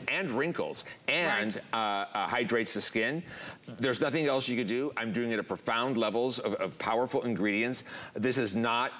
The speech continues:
Speaker 1: uh, me too, I have an eye gel. This is not me too, I have an eye serum. Not me too, I have an eye cream. This is a system that will transform the skin in your eyes unlike anything else you've ever used, right?
Speaker 2: Well, how do you get it to actually lift?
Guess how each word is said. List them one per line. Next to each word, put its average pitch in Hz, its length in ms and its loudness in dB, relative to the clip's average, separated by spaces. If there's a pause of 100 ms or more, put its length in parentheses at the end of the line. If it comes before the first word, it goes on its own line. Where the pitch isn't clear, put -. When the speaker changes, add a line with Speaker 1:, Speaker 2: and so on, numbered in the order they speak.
(140)
Speaker 1:
uh, 110 140 0
me 120 260 0
too, 131 240 2
I 110 40 2
have 107 120 0
an 104 80 0
eye 104 180 -2
gel. 90 180 -2
This 107 120 0
is 107 100 -2
not 127 240 0
me 123 120 0
too, 127 180 2
I 110 40 2
have 107 100 -2
an 104 80 0
eye 101 140 0
serum. 87 340 0
Not 127 240 -2
me 127 140 2
too, 123 260 0
I 95 80 2
have 101 140 0
an 104 40 0
eye 104 140 0
cream. 78 220 -6 (280)
This 185 200 4
is 185 100 2
a 180 100 4
system 123 400 -2
that 98 60 -4
will 98 140 -4
transform 131 600 0
the 101 60 2
skin 110 240 0
in 107 80 2
your 101 120 4
eyes 87 180 0
unlike 95 280 0
anything 117 320 2
else 92 200 2
you've 95 140 2
ever 82 180 0
used, - 400 -6 (100)
right? 95 140 2
Speaker 2:
Well, 277 100 4
how 285 180 2
do 392 80 4
you 453 220 0
get 220 180 -2
it 240 180 -4
to 202 200 -4
actually 202 360 0
lift? 165 640 0